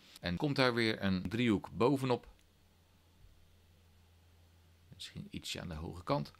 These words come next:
Ehm, en nog eentje erbovenop.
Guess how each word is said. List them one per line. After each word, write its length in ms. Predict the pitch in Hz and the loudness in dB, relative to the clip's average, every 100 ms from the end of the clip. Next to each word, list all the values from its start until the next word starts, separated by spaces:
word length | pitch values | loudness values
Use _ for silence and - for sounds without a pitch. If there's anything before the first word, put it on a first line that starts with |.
| - - - - - - | -20 -18 -18 -18 -20 -14
Ehm, 240 | - 90 87 | -4 -2 -2
en 220 | - 98 98 | -2 0 2
nog 240 | 120 - | 0 -2
eentje 300 | 101 110 104 | -4 -2 -2
erbovenop. 540 | 98 98 90 92 - | 0 0 0 -4 -6